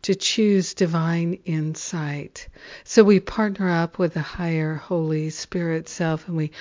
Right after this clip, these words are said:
open ourselves to the unlimited flow of divine wisdom. We're opening ourselves to the spiritual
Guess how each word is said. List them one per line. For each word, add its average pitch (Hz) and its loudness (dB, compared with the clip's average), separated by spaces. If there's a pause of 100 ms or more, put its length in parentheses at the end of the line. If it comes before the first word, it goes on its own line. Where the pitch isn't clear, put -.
(320)
open 226 8
ourselves 160 0
to - -4
the 160 0
unlimited 165 -2
flow 160 -4
of 151 -4
divine 160 -2
wisdom. 160 -6 (540)
We're 196 8
opening 190 2
ourselves 165 0
to 202 4
the 175 2
spiritual 190 2